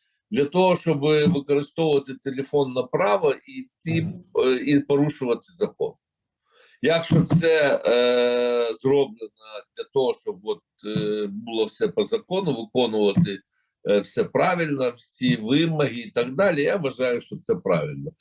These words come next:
Speaker 1: Я
Speaker 2: Ну,
Speaker 1: тут
Speaker 2: може
Speaker 1: тільки
Speaker 2: бути, тоді в
Speaker 1: єдине,
Speaker 2: нас кругом буде
Speaker 1: єдине,
Speaker 2: так, а
Speaker 1: мені
Speaker 2: отут
Speaker 1: здається,
Speaker 2: у нас по
Speaker 1: що,
Speaker 2: закону.
Speaker 1: ну, ну, мені здається, п-, потрібно дуже швидко закінчувати вирішення цього питання.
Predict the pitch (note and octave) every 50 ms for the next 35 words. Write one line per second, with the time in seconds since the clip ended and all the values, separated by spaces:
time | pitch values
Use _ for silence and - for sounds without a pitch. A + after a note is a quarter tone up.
0 | _ _ _ _ - - - C4 C#4+ D4+ D#4+ E4 D#4+ - - - A#3+ - F3+ D#3
1 | E3+ F#3 F3 G3 G3+ G3+ C4 B3+ C4+ C#4 C#4 - - - - B3+ B3 C4+ C#4 C#4
2 | - G3+ A#3+ B3 A#3 D#3+ A#3+ A3+ B3 C#4+ D4+ A#3+ A#3 A3+ - F#3+ F#3+ G3 G3 G3
3 | E3 E3+ G#3+ G#3+ G#3+ A3 A3 G3+ G3+ G3+ G3 - F#3 G3 F3+ - D#3+ - E3 F#3
4 | G3 F#3+ - - - _ _ _ - E3+ F3 F3 F#3 E3 D3+ E3+ G#3 A3 A3+ A3
5 | - - A3 - - _ - _ - - - - - E3+ F3 G3+ A3 A3+ G#3+ G3+
6 | A3 G3+ - - _ _ _ _ _ _ _ - C3+ E3+ G3+ F3+ F3+ E3 - -
7 | G3 G#3 G#3 - _ _ - E3+ D#3+ C#3+ C#3 D3 D3+ D3+ - F#3 G3 D#3+ - E3
8 | D#3+ C#3+ C3+ - C3 C3 A#2 A2+ B2+ C3 A#2+ A2 - - A#2 G#2+ G#2+ G#2+ - -
9 | - A2 G#2 F#2+ - - F2 - - F2+ E2+ D#2 D2+ - -